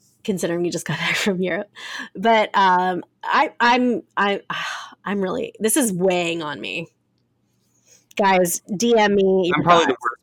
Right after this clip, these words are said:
Speaker 2: per-, yeah, I'm probably the worst person to ask 'cause I'm like, "Do it
Speaker 1: I know.
Speaker 2: hundred percent," because I did it,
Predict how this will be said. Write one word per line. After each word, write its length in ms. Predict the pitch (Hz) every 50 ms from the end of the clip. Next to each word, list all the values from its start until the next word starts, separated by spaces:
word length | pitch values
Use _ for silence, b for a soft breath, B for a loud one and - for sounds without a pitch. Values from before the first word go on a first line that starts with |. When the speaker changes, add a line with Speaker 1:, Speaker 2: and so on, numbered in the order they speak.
| _
Speaker 2:
per-, 380 | - 117 120 - - - 123 117
yeah, 80 | 110 104
I'm 180 | - 123 131 135
probably 200 | 160 147 139 131
the 80 | 123
worst 260 | 110 113 113 117 -
person 220 | - 123 117 - 123
to 40 | 82
ask 220 | 113 120 120 -
'cause 120 | - 123 117
I'm 160 | 123 120 120
like, 340 | 123 113 110 98 - 120 107
"Do 200 | - 104 98 104
it 80 | 104 -
Speaker 1:
I 120 | 196 196 190
know. 60 | -
Speaker 2:
hundred 20 |
percent," 500 | - - - - 95 98 95 92 - 117
because 340 | - - - 98 98 95 - - _ _ _ _ - 113
I 120 | 117 123 127
did 140 | 147 151 156
it, 320 | 165 170 165 - - -